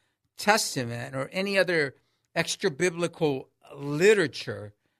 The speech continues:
uh, but there is no doubt that Nath-, uh,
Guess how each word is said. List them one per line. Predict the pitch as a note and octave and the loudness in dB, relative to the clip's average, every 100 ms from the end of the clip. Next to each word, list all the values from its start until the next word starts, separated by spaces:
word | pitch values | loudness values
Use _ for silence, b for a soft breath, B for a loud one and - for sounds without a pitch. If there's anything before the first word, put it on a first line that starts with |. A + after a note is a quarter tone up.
| _ | _
uh, | D3 D3 C#3 | -8 -6 -6
but | D3+ E3+ | -8 -6
there | - A3+ | 4 6
is | G3 D#3 | 6 4
no | B3 D#4+ | 2 4
doubt | G3+ A3 G3+ - | 6 8 8 4
that | D#3 C3+ C#3 _ _ _ | 0 0 -10 _ _ _
Nath-, | D3 E3 G#3 - - D#3 - | -2 2 2 0 -8 -14 -2
uh, | D#3+ C#3 | 2 2